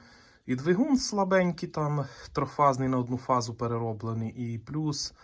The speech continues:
трошки за високі оберти. Але з нуля, якщо сверлити, то в-, бере сверло, а іменно тут закушували, зупинявся двигун, довелося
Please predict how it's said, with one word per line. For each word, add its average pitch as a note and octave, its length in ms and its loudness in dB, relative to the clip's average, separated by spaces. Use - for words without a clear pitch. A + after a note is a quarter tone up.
трошки B2+ 320 -4
за A#2+ 120 2
високі B2+ 480 -2
оберти. A2 500 0
Але C#3+ 200 4
з C3 100 -4
нуля, G3+ 280 2
якщо - 280 -2
сверлити, A#2+ 520 -2
то A#2+ 180 -2
в-, A2+ 400 -8
бере D#3 240 2
сверло, G#2+ 500 -4
а A#2 140 4
іменно E3+ 340 0
тут F3 300 -2
закушували, D#3 600 -2
зупинявся C3 580 -6
двигун, F#3+ 400 0
довелося D3 840 4